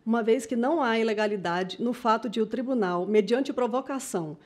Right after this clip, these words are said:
ou no exercício da autotutela administrativa,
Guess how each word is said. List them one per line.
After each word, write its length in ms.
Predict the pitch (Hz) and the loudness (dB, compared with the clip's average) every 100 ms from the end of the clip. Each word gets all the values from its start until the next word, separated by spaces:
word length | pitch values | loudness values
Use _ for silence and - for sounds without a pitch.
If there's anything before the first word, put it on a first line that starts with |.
| - - | -20 -2
ou 200 | 208 262 | 2 4
no 100 | 277 | 4
exercício 560 | 262 240 - 285 277 226 | 2 0 -2 -6 -4 -2
da 100 | 226 | 0
autotutela 680 | 269 277 - 226 208 185 | 0 -2 -6 -2 2 2
administrativa, 1000 | 190 208 214 220 262 254 254 220 202 220 | 2 2 0 0 -2 -6 -4 -4 -4 -4